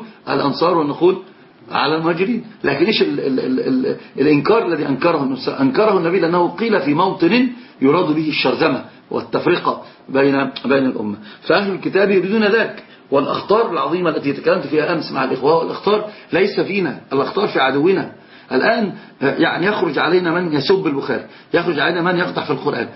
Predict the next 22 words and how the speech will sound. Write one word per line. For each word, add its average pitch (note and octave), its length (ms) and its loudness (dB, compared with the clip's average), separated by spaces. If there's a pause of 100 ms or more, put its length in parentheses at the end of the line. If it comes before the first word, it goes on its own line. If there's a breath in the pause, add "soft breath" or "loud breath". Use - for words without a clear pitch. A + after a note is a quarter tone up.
(140 loud breath)
يخرج E3+ 280 0
علينا D#3 240 0
من، A3 220 0 (320 loud breath)
من F3 160 2
يشكك F#3+ 400 -2
في E3 120 -2
الأئمة D#3 300 2
الأربعة، C3+ 400 -2 (220 loud breath)
يخرج D#3+ 220 0
علينا E3+ 180 0
يقول E3+ 280 0
أن، D#3 160 -2
أن C#3+ 500 0 (240 loud breath)
مسألة F3+ 340 -2
السلف F3 320 -2
الصالح D#3+ 440 -2
ومسألة D3+ 380 -2 (360 loud breath)
الشريعة C#3+ 680 0
وكلامها F3 540 0
أم-، E3 460 -2
أمر G#3 180 2
بركة، E3+ 380 0